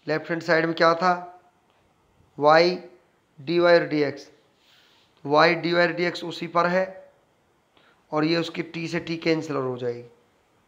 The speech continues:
उसके बाद में राइट हैंड साइड देखिए, टू एक्स into dy dx का होल स्क्वायर प्लस वन, टू एक्स तो चलो है ही, एक्स की वैल्यू आपके पास है, डी वाई और डी एक्स के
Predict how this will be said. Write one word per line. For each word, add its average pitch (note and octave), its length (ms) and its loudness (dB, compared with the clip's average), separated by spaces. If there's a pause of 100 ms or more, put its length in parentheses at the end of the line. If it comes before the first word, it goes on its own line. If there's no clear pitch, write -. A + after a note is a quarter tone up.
(680)
उसके D#3+ 220 -6
बाद E3 260 6
में F3 80 0
राइट E3 220 4
हैंड E3 140 -8
साइड E3 240 0
देखिए, F3 380 -2 (720)
टू F3 140 0
एक्स G3 400 4 (1300)
into E3 280 -2
dy E3 160 0 (260)
dx E3+ 300 0
का E3 80 0
होल D#3+ 180 4
स्क्वायर E3+ 280 -4
प्लस E3+ 300 -4
वन, C#3+ 160 -4 (800)
टू E3 140 0
एक्स F3 220 2
तो F3+ 80 -6
चलो F3+ 240 0
है F3+ 120 4
ही, F3+ 160 -2 (560)
एक्स D#3 240 -4
की F3 100 -6
वैल्यू E3+ 240 2
आपके E3 220 2
पास E3 300 0
है, E3+ 340 -4 (1500)
डी D3 180 -2
वाई F3+ 180 8
और F3+ 160 4
डी F3+ 160 0
एक्स F#3 220 2
के F#3+ 220 -4